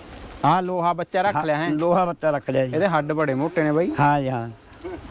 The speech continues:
Speaker 1: ਹੂੰ, ਸ਼ੇਰ ਹੀ
Speaker 2: ਹੱਡਾਂ
Speaker 1: ਰੱਖ
Speaker 2: ਬਣਾ
Speaker 1: ਲਿਆ।
Speaker 2: ਦਾ ਮੋਟਾ ਇਹ।
Speaker 1: ਹੂੰ, ਇਹ ਫਿਰ ਮਾਲ 'ਚ ਛੱਡੋਗੇ?
Speaker 2: ਹਾਂ ਜੀ, ਹਾਂ, ਫਿਰ ਉਹ
Speaker 1: ਇਹ,
Speaker 2: ਖੁੱਲ੍ਹਾ।
Speaker 1: ਇਹ ਵੇਚਦੇ ਤਾਂ ਨਹੀਂ?
Speaker 2: ਨਾ, ਵੇਚਦੇ ਨਹੀਂ।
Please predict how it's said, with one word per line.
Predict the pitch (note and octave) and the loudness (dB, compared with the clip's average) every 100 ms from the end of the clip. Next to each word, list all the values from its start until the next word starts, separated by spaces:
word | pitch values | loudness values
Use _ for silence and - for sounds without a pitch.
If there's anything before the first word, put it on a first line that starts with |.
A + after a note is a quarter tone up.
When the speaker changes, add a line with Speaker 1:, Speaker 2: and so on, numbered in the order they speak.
| - - | -10 0
Speaker 1:
ਹੂੰ, | B2+ B2 B2+ B2 | 2 4 4 4
ਸ਼ੇਰ | D3+ D3 E3 | 4 4 4
ਹੀ | |
Speaker 2:
ਹੱਡਾਂ | F#3+ G3+ | 4 4
Speaker 1:
ਰੱਖ | F3+ | 2
Speaker 2:
ਬਣਾ | F3+ | 0
Speaker 1:
ਲਿਆ। | F#3 | 0
Speaker 2:
ਦਾ | F#3+ | 0
ਮੋਟਾ | F3+ D3 C3+ C#3 | 0 -2 -2 -2
ਇਹ। | A#2+ B2 - - - - - | -2 -6 -10 -20 -20 -18 0
Speaker 1:
ਹੂੰ, | C3+ | 2
ਇਹ | D3 G#3 A3 | 6 4 4
ਫਿਰ | G#3 | 0
ਮਾਲ | G#3 G#3 G3+ | 0 0 0
'ਚ | G3+ | -2
ਛੱਡੋਗੇ? | G3+ G3 C4 C4 B3+ - D3+ | -2 0 0 0 -4 -4 0
Speaker 2:
ਹਾਂ | F3 A#3 | 2 2
ਜੀ, | |
ਹਾਂ, | A3+ G3+ | 0 0
ਫਿਰ | F#3+ F#3+ | 0 0
ਉਹ | G#3+ A3 | 0 -2
Speaker 1:
ਇਹ, | - - | -4 2
Speaker 2:
ਖੁੱਲ੍ਹਾ। | F3+ G#3 - - | 4 4 2 -2
Speaker 1:
ਇਹ | G3+ | 0
ਵੇਚਦੇ | G3+ G#3+ G3+ G#3 | 2 2 2 2
ਤਾਂ | G#3 B3 | 2 0
ਨਹੀਂ? | C4 | 0
Speaker 2:
ਨਾ, | A#3+ F3+ G3 | 2 2 2
ਵੇਚਦੇ | F#3 F#3 D#3+ | -2 -2 -2
ਨਹੀਂ। | D#3+ | -2